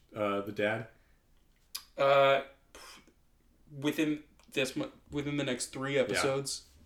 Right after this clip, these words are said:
Speaker 2: <sighs> I would not,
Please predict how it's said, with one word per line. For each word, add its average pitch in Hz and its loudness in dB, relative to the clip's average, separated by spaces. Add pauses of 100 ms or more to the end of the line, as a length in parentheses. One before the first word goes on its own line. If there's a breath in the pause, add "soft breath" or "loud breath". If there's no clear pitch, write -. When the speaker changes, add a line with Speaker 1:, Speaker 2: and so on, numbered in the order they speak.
(1400 soft breath)
Speaker 2:
<sighs> - -18
I 269 10
would 403 8
not, 208 2